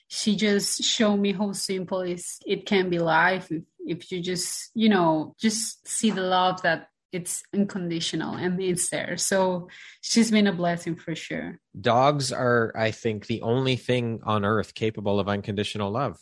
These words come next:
Speaker 1: Yeah, yeah, for sure they are.
Speaker 2: And we can learn so much from them.
Speaker 1: It's just so simple and easy. Like,
Speaker 2: It is,
Speaker 1: you
Speaker 2: it
Speaker 1: go
Speaker 2: is.
Speaker 1: to, you go upstairs for fifteen minutes and then you go downstairs and they are so happy to see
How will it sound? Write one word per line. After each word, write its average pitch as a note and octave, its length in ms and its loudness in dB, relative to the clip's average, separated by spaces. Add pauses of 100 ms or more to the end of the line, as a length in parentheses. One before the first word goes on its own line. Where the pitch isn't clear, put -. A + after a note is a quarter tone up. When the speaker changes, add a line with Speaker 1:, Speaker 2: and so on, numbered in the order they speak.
Speaker 1:
Yeah, A#3+ 540 6
yeah, A3 300 4
for A#3 140 4
sure B3+ 300 4
they G#3 180 -2
are. E3 280 -6
Speaker 2:
And A#2+ 300 0
we C#3+ 80 2
can C#3+ 200 -2
learn A#2+ 340 0
so C3 480 -4
much A#2 300 -6
from F#2 220 -8
them. D#2 300 -4 (480)
Speaker 1:
It's A#3 240 0
just C#4+ 300 0
so C4 220 4
simple A#3 560 2
and G3+ 160 0
easy. G#3 420 -4
Like, F3 220 -2
Speaker 2:
It G#2 140 6
is, D3 380 4
Speaker 1:
you B3+ 100 4
Speaker 2:
it - 20 2
Speaker 1:
go C#4 160 6
Speaker 2:
is. - 120 4
Speaker 1:
to, D4 320 6 (360)
you B3 180 4
go C#4+ 260 8
upstairs A3+ 800 4
for G3 640 4 (160)
fifteen A#3+ 400 4
minutes G#3+ 380 0
and G#3+ 120 0
then G#3+ 160 0
you G#3 100 -4
go G3 180 -8
downstairs G#3 720 -2
and G3+ 100 -2
they G3+ 120 2
are G#3+ 100 2
so D#4 440 6
happy E4 320 4
to - 120 -4
see D4+ 120 2